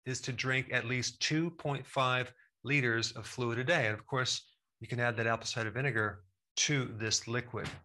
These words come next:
because the more fluid you have, you can actually assist and help flushing out these microbes as you're killing them with these two things right here. There's also an optional step I would recommend, okay? Taking some natural diuretic.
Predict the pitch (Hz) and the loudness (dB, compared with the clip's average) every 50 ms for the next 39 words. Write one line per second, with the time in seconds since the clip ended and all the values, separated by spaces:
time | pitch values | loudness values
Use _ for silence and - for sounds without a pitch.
0 | _ _ - _ - - - 135 117 120 123 123 120 - - 180 202 196 170 160 | _ _ -20 _ -12 -4 -2 -2 0 0 0 -2 -2 0 2 2 2 2 2 2
1 | 135 135 127 127 127 123 123 127 120 - - 123 117 117 117 - - 113 107 - | 2 2 2 2 2 0 -2 -6 -10 -8 -6 -2 -2 -2 -2 -2 -2 0 2 4
2 | - - 117 110 - - 113 104 98 110 101 - - - - 113 110 110 - - | 4 4 2 0 -2 -4 -6 -6 -4 -4 -6 -6 -8 -6 0 0 0 0 0 -2
3 | 117 110 107 104 107 104 104 - _ - - _ _ _ _ - 117 110 98 92 | -2 0 0 0 0 -2 -4 -12 _ -20 -20 _ _ _ _ -10 -8 -6 -6 -2
4 | 117 117 131 143 139 - 110 107 104 - - 120 117 113 95 107 107 107 107 - | 0 2 0 0 0 0 -2 -2 -2 -4 -2 -2 0 0 0 0 -2 -4 -2 0
5 | - 143 143 131 120 107 107 107 107 107 107 104 - 113 110 107 - - - 104 | 0 2 2 2 2 0 0 0 0 -2 -4 -4 -4 -6 -6 -6 -6 -6 -8 -8
6 | 92 - 107 104 101 95 107 104 104 98 - - 139 123 101 92 92 - - - | -6 -6 -6 -6 -6 -6 -6 -6 -6 -6 -4 -2 0 0 0 -2 -6 -12 -12 -12
7 | - - _ - - 139 156 196 208 - - 185 160 - 127 135 139 139 - - | -14 -16 _ -4 0 0 2 2 2 2 2 0 0 2 2 2 2 2 0 -2
8 | 139 123 113 - - - 107 98 - 107 107 107 110 110 104 104 - 107 101 104 | -2 -2 -4 -4 -2 0 -2 -2 0 -2 -2 -2 0 -2 -2 -2 -4 -6 -4 -4
9 | 101 107 107 - - _ _ _ _ _ - - - - 113 110 107 110 - - | -4 -6 -6 -10 -14 _ _ _ _ _ -20 -14 -8 -4 -2 -2 -2 -2 -6 -10
10 | - - _ _ _ _ _ _ _ _ - - - 147 147 143 165 147 - - | -20 -20 _ _ _ _ _ _ _ _ -6 0 0 0 0 0 -2 0 0 0
11 | 143 131 120 120 120 127 123 - - 131 117 98 95 113 107 107 107 101 98 104 | 0 0 2 2 0 0 0 -2 -4 -4 -4 -4 -2 0 0 2 0 0 0 -2
12 | 101 98 98 101 | -2 -2 -4 -6